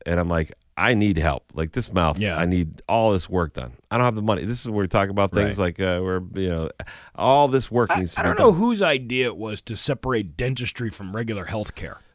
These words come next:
Speaker 1: Right, but
Speaker 2: Yeah.
Speaker 1: he, well, you know what, though? 'Cause he does the surgery part. So, like,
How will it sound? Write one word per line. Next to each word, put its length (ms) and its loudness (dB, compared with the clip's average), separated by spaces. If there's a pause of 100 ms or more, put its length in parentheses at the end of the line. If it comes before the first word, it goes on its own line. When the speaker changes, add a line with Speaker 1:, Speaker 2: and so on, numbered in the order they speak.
Speaker 1:
Right, 420 6
but 160 0
Speaker 2:
Yeah. 220 -4
Speaker 1:
he, 180 -6
well, 400 6
you 160 0
know 80 6
what, 220 4
though? 160 4
'Cause 220 0
he 180 -2
does 220 4
the 60 -2
surgery 380 2
part. 320 -6
So, 100 -2
like, 240 2